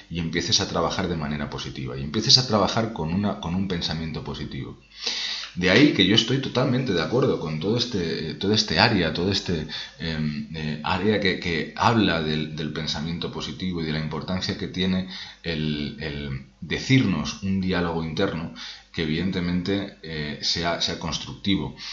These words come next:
Porque eso es lo primero, quiero decir, porque si nos acostumbramos, si nos educamos a nosotros mismos a tener un diálogo interior sano y rico, ya estás poniendo una primera base para que el resto de situaciones que se te dan en el día a día y que ya no es interno, sino que es externo,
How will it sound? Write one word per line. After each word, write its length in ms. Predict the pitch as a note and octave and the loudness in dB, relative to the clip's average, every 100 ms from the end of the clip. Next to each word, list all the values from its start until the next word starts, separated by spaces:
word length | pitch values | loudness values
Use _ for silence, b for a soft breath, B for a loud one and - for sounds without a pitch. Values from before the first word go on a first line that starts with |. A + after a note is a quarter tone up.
| B - | B -4
Porque 260 | F2 F2 | -4 0
eso 120 | A#2 | 2
es 80 | C#3 | 2
lo 140 | G#2+ E2+ | 0 0
primero, 340 | F2 C#3+ A2+ | 2 4 4
quiero 180 | D#2 D2+ | 2 0
decir, 200 | E2 D2+ | -2 -4
porque 460 | D#2+ D#2 D#2 - - | -6 -4 -6 -8 -8
si 220 | - G2 | -4 -2
nos 180 | F2 E2+ | -2 -4
acostumbramos, 1000 | E2+ E2 - E2 E2 A2 A2+ D2+ D2 - | -4 -6 -4 -2 2 4 4 4 0 -4
si 200 | - G#2+ | 0 2
nos 220 | F#2+ - G2 | 2 2 0
educamos 680 | E2 E2+ E2 B2+ G#2 D2 | 0 -2 2 4 4 2
a 60 | F2 | -2
nosotros 460 | D#2+ E2+ G2 G2 E2+ | -2 -2 -2 0 2
mismos 480 | G#2+ E2+ C#2+ C2+ - B B B | 2 2 -2 -6 -12 B B B
a 160 | E2 E2 | -4 -2
tener 180 | E2+ | 0
un 160 | G#2+ B2+ | 2 4
diálogo 360 | F#2+ G2 G2 E2+ | 4 4 2 0
interior 440 | D#2+ D#2+ E2 D#2+ | -2 -2 0 0
sano 360 | - G2 G#2+ D#2 | 2 2 2 2
y 60 | |
rico, 540 | D2 G#2+ - - - - B B B B B | 2 2 2 -4 -6 -14 B B B B B
ya 160 | D#2 G#2 | 4 4
estás 220 | - - | 4 0
poniendo 340 | G#2 A2 A2+ | 2 6 6
una 180 | F2+ D#2 | 4 2
primera 360 | C#2 D2 G#2 A2+ | -2 -2 2 2
base 380 | G2 - D2 C#2+ - B B B | 4 2 0 -6 -12 B B B
para 240 | F2 G2+ | 0 0
que 280 | G2+ F2 - - | 2 0 0 -4
el 160 | D#2 | -2
resto 280 | D2+ G#2+ - | 0 0 4
de 80 | B2 | 4
situaciones 760 | - G2+ F2 - A2+ G#2 D2 | 4 2 0 2 4 4 2
que 100 | - | -2
se 100 | D#2+ | -6
te 100 | C2+ | -4
dan 160 | C#2+ F#2+ | 0 0
en 100 | G2+ | 2
el 140 | E2+ | 0
día 140 | E2+ E2 | 2 2
a 40 | |
día 200 | F#2 F#2+ | 6 4
y 180 | D#2 F2 | 4 -2
que 100 | D#2+ | -4
ya 120 | D2+ G2+ | 0 2
no 80 | |
es 120 | A2+ E2+ | 2 2
interno, 480 | D2+ G#2 G#2+ E2 | 0 0 2 0
sino 240 | D2+ D2 C#2 | -2 -4 -2
que 80 | F2 | -2
es 100 | - | 0
externo, 540 | - - F2 F#2+ A2 | 0 -2 -2 -2 -2